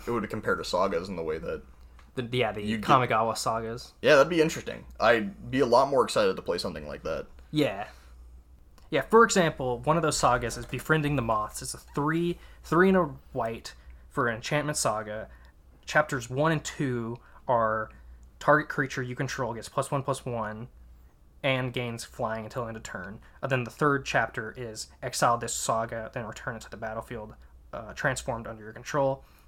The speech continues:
Speaker 2: And then it will turn into Imperial Moth, which is a flying two four. It's an enchantment creature insect. So yeah, the value is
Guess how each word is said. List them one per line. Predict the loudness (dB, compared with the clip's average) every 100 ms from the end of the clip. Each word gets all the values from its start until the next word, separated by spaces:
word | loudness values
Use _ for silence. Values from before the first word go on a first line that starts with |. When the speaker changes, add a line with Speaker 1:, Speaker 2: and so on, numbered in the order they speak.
| -12
Speaker 2:
And | -8
then | -6 -6
it | -6 -8
will |
turn | -8 -2 0
into | 0 -4
Imperial | -8 -6 6 6 6
Moth, | 2 -2 -6 -10 -20 -20 -18
which | -8 -8
is | -6
a | -8
flying | -12 -4 2 4 2 0 -4 -8 -12 -20 -20 -20 -16
two | -2 -2
four. | 0 -2 0 -2 -2
It's | -8 -10
an |
enchantment | -10 -4 -4 -4
creature | -10 -12 -14
insect. | -14 -12 -12 -14 -20 -20 -20 -20 -20 -20 -20 -20 -6
So | -4
yeah, | 2
the |
value | 8 8 8 4 2 0 -4 -20 -14 -6
is | -4 -4